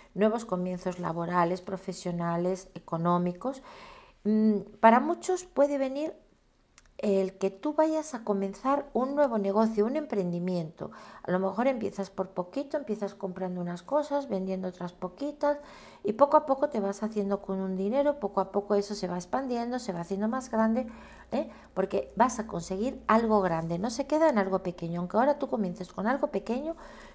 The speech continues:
no se queda en algo pequeño. Va a, a, a llegar a ser de unas dimensiones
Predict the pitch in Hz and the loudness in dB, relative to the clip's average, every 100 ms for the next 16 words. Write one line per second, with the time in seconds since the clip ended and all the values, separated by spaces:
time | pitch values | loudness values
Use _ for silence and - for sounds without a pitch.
0 | - 220 320 - 226 226 277 294 - 196 | -2 0 0 -2 -6 0 0 0 0 0
1 | 208 233 254 220 175 165 175 160 147 147 | 2 0 0 -2 -2 -6 -6 -6 -8 -12
2 | - - - - - - - _ - - | -16 -20 -20 -20 -20 -20 -20 _ -6 0
3 | 175 - - 175 165 - - - 147 180 | 2 2 0 -2 -2 -4 -6 0 2 4
4 | 190 214 254 226 247 247 240 240 220 214 | 4 4 2 0 -2 -2 -4 -4 -2 0
5 | 196 196 - 226 269 - | 0 -2 -2 -2 -2 -6